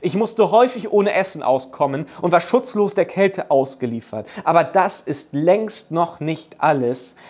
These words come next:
Tag für Tag lässt mich die Sorge um alle Gemeinden nicht los.“ Was für eine Beschreibung. Also Paulus schreibt, „Ich habe eigentlich alles erlebt. Mein missionarischer Dienst ist geprägt von Leiden.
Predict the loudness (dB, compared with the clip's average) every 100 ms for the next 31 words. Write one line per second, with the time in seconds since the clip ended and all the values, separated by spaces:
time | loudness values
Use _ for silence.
0 | -20 -4 2 2 0 -4 -2 -2 -4 -2
1 | -2 -2 -8 -20 -8 0 2 0 -6 -4
2 | -4 -4 -6 -6 2 6 6 4 0 -4
3 | -4 -6 0 2 4 4 2 0 -4 -2
4 | -2 -2 -4 -8 -8 -8 -8 -8 -4 -4
5 | -4 -8 -18 -12 -12 -12 -18 -20 -20 _
6 | _ _ _ _ _ _ _ _ _ _
7 | _ _ _ _ _ -2 0 0 0 -2
8 | -2 -4 0 2 2 -2 -16 _ -2 0
9 | 0 2 2 2 -2 -2 -2 -6 -6 -10
10 | -6 -4 -4 0 2 2 0 -4 -4 0
11 | -2 -2 -2 0 4 2 0 -2 2 2
12 | 0 -2 -4 -4 -4 -6 -10 -8 -4 -4
13 | -2 -2 -2 -4 -18 -6 -2 -2 -2 -12
14 | -6 -4 0 2 4 4 0 -4 -10